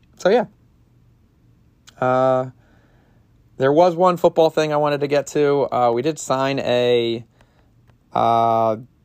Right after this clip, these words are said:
sounds like he's a D N slash linebacker. He's like that, you know, Hassan Reddick mold of, uh, goes after the pa-, uh, quarterback. Uh, Davion Hood.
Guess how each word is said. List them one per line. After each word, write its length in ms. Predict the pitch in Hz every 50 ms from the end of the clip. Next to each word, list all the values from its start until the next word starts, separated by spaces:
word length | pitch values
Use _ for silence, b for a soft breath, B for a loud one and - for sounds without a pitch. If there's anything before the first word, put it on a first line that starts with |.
| _ _
sounds 240 | - - 190 190 175
like 100 | 185 170
he's 140 | 165 139 147
a 40 |
D 220 | 135 117 143 151 151
N 220 | 147 147 147 143
slash 340 | 135 - 139 135 135 131 -
linebacker. 720 | - 127 127 131 131 135 135 131 135 - - 131 131 123
He's 160 | 120 117 131
like 160 | 131 117 113
that, 260 | - 117 117 117 - _ - -
you 60 | - 113
know, 100 | 110 113
Hassan 340 | 131 127 - 123 123 123
Reddick 260 | 120 123 120 123 120 -
mold 440 | 123 127 127 123 120 127 123 120 -
of, 400 | - 117 123 120 117 113 - _ b b b b b b b b b b -
uh, 280 | - 131 139 123 120 117
goes 240 | 117 123 123 120 120
after 200 | 123 120 - 123
the 80 | 123
pa-, 260 | 120 - 120 120 117 -
uh, 200 | 123 120 113 113
quarterback. 580 | - - 135 127 120 123 127 127 123 - - - _ - _ _ _ _ _ -
Uh, 400 | 127 120 117 113 110 110 110 110 95 - - _ -
Davion 560 | 135 - 135 151 147 151 165 165 160 156 143
Hood. 380 | 123 120 143 151 175 196 262 254